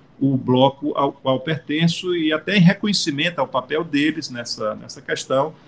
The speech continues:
eh, nós indicamos por unanimidade os dois pra, pra serem o representante do bloco na, na C P I.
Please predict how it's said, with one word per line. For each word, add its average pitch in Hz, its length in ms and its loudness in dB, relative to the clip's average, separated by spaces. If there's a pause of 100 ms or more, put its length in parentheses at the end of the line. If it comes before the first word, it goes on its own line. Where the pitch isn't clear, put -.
(240)
eh, 120 220 -4
nós 131 280 2
indicamos 139 760 -2 (120)
por 165 120 2
unanimidade 135 800 2
os 131 160 -2
dois 127 320 2
pra, 113 480 -2
pra 117 100 -8
serem 131 260 -2
o 117 40 -8
representante 131 480 0
do 139 80 -2
bloco 117 340 0
na, 127 260 0
na 120 140 -6
C 147 140 4
P 147 200 4
I. 101 160 -4